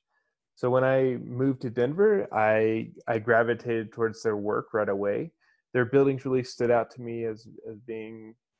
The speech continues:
um, pretty profound in their, their use of, of layering and texturing a-, at a detail level, um, but then packaged within very strong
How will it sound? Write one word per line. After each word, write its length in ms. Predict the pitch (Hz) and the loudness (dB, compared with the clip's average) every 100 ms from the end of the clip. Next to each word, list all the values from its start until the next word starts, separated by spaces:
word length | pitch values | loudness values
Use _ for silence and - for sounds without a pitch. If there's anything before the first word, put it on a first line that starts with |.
| - | -16
um, 420 | 110 104 104 104 _ _ _ _ _ _ _ | -12 -10 -12 -14 _ _ _ _ _ _ _
pretty 140 | 156 180 | -10 -6
profound 760 | 139 127 - 98 104 156 170 - _ _ _ - | -6 -6 -8 -10 -8 -10 -14 -18 _ _ _ -12
in 140 | 120 | -6
their, 260 | 120 117 113 - | -4 -2 -4 -8
their 160 | 127 117 | -6 -6
use 360 | 113 120 - | -4 -8 -8
of, 180 | 110 104 - - | -10 -10 -20 -10
of 160 | 117 107 | -8 -6
layering 640 | 107 117 131 127 127 120 | -4 -2 -2 -2 -4 -6
and 160 | 107 107 | -10 -12
texturing 680 | - 120 - - 113 110 110 - _ _ - | -6 -6 -6 -6 -6 -6 -12 -18 _ _ -10
a-, 260 | 113 - 117 | -8 -6 -6
at 80 | 110 | -6
a 100 | 104 | -8
detail 460 | 107 117 - 170 | -12 -6 0 2
level, 440 | 165 165 180 196 - _ _ _ _ _ - | 2 0 -4 -10 -12 _ _ _ _ _ -10
um, 460 | 131 127 120 117 - _ _ | -4 -2 -2 -6 -16 _ _
but 120 | 131 | -8
then 400 | 120 131 127 123 - _ _ _ | -4 -4 -4 -10 -14 _ _ _
packaged 520 | - 135 139 131 117 127 | -2 -2 -2 -8 -8 -10
within 360 | 117 117 113 | -8 -8 -4
very 200 | 113 113 | -2 -2
strong 720 | - - - 113 113 110 110 | -4 -12 -6 -4 -6 -8 -12